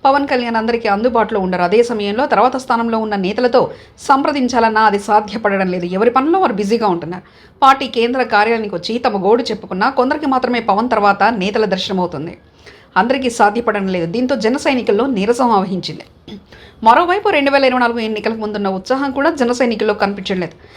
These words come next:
పవన్ కళ్యాణ్ బయటకు వచ్చినప్పటికీ ఆయన సినీ అభిమానులు మినహా నిజమైన జన సైనికులు పెద్దగా రావడం లేదన్న వార్తల్లోనైనా పవన్ కళ్యాణ్ స్పందించాలంటారు. కనీసం కూటమి ప్రభుత్వం అధికారంలోకి వచ్చి ఏడాది గడుస్తున్నప్పటికీ తమకు కావాల్సిన పనులను చేయించుకోవడానికి ఎవరిని సంప్రదించాలో తెలియని అయోమయంలో జన సైనికులు ఉన్నారంటే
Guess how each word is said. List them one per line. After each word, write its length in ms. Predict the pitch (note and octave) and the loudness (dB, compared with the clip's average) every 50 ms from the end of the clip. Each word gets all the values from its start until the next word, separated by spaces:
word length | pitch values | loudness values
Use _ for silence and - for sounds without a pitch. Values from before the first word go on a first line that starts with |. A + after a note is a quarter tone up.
| - - _ - | -20 -12 _ 0
పవన్ 200 | C4+ C4 C#4 C#4 | 2 2 2 2
కళ్యాణ్ 280 | C4+ C4 A#3+ A#3 A3+ G#3+ | 0 -2 0 0 0 0
బయటకు 300 | G3 G3 G#3 A3+ A#3 A3+ | 0 0 2 2 0 0
వచ్చినప్పటికీ 520 | A3 - G#3+ G3+ G3+ G3 G3+ G3 G3+ G#3+ | 0 -4 -6 -8 -8 -8 -6 -4 -2 0
ఆయన 140 | G#3+ G#3 G3+ | 0 0 -2
సినీ 260 | G3 - - G3+ G3+ | -4 -6 -4 -4 -2
అభిమానులు 400 | G#3+ G3+ F#3+ G3 G3 F#3+ F#3+ F#3 | -2 -2 -2 -2 -2 -2 -2 0
మినహా 260 | F3+ F#3+ G#3+ B3 D#4+ D4+ | -2 -2 -2 0 0 0
నిజమైన 380 | B3 G3+ G3+ A3+ A3+ A3+ G#3+ | 2 2 0 0 0 -2 -2
జన 180 | F#3+ G3 G#3+ A#3+ | 0 -2 -2 -2
సైనికులు 360 | A#3 C4 A#3 A3+ G#3+ G#3+ G3+ | -2 -2 -4 -2 -2 -2 -2
పెద్దగా 300 | F#3+ F#3+ E3+ F#3 F#3 F#3+ | -2 -2 0 0 0 2
రావడం 260 | F#3 F3+ G3 A3 A3+ | 2 2 2 2 0
లేదన్న 280 | G#3 G3+ F#3+ F#3+ G3 F3+ | 0 0 0 0 0 0
వార్తల్లోనైనా 760 | E3+ D#3+ E3 F#3 F#3 - A#3+ B3 A#3+ A#3 A3+ A#3 B3 C4 G3 G3 - - - - - - - - | 2 2 2 2 2 0 -2 0 0 -2 -2 0 2 4 4 4 2 0 -10 -20 -20 -10 -2 0
పవన్ 200 | B3 B3+ C#4+ D4 | 2 2 2 2
కళ్యాణ్ 280 | - C4 B3+ A#3+ A#3 A3+ | 0 0 0 0 -2 -4
స్పందించాలంటారు. 800 | A3 - F#3 F3+ G#3 B3 A#3+ B3 A3+ G#3 F#3+ F#3 F3+ C3 - - - - - - - - - | -4 -4 -4 -2 -2 -2 -2 -2 -2 -2 -2 -2 -4 -6 -6 -8 -14 -20 -20 -20 -10 -2 2
కనీసం 380 | D#4 D4 F4 G4+ - F4+ D4+ C#4 | 2 2 2 2 0 0 0 0
కూటమి 320 | - C#4 C#4 D4 C#4 B3 | 0 0 0 0 0 2
ప్రభుత్వం 280 | B3+ A#3+ A3 A3 A3+ G#3 | 2 2 2 2 0 0
అధికారంలోకి 460 | F#3+ A3 A3+ B3+ A#3 A#3 A3 G3+ G3+ | 0 2 2 0 0 0 -2 -4 -6
వచ్చి 200 | F#3 F#3+ - A3 F#3+ F3+ | -6 -6 -6 -4 -2 0
ఏడాది 260 | F#3+ G3 A3 A3 G#3 | 2 2 2 2 2
గడుస్తున్నప్పటికీ 640 | G3 F#3+ F#3+ - - G#3 G3+ F#3+ F#3 F#3+ F#3 - F#3 - - - - - - - | 0 -2 -4 -4 -6 -6 -6 -6 -6 -8 -10 -12 -12 -16 -18 -20 -20 -12 -6 -4
తమకు 240 | C4+ C#4+ C#4 C#4 B3 | -4 -2 0 0 -2
కావాల్సిన 500 | A#3 - A3+ A3 A3+ C#4+ D4+ - D4 C#4 | 0 2 4 6 6 4 4 0 -4 -4
పనులను 380 | B3+ B3 A3+ A3+ G#3+ G3+ G#3+ - - - | -2 -2 -2 -2 -2 -4 -4 -4 -2 -2
చేయించుకోవడానికి 600 | F#3+ G3+ A#3 - - A#3 A3 G#3+ G3+ G3 - G3 | -2 -2 -4 -6 -6 -4 -4 -4 -4 -4 -4 -2
ఎవరిని 280 | F#3+ F3+ F3 G#3+ A3+ | -2 -2 -2 -2 -2
సంప్రదించాలో 600 | A3+ B3+ A#3 A3+ A#3 A3+ A3 G#3 G#3 G#3 G3 F#3+ | 0 0 0 0 0 -2 -2 0 0 0 2 2
తెలియని 340 | F3+ F#3+ F3+ F#3+ F3+ F3 E3+ - | 0 0 -2 -2 -2 -2 -2 -4
అయోమయంలో 640 | F3 F3+ F3+ G3+ G#3+ A3 G#3+ G3+ G3+ G3+ A#3 D4+ E4+ E3 - - - _ _ - | -4 -4 -2 -2 -2 -2 0 0 2 2 2 2 2 0 -6 -20 -20 _ _ -4
జన 180 | F#3 A#3 C4+ E4+ | -2 0 0 0
సైనికులు 380 | E4 E4+ D4+ C#4 B3 B3 A3 | 0 0 0 -2 -2 -4 -2
ఉన్నారంటే 520 | G3+ G#3 G#3 G3+ G3 F#3+ A3+ G#3+ E3+ - | 0 0 0 0 0 0 0 0 0 -2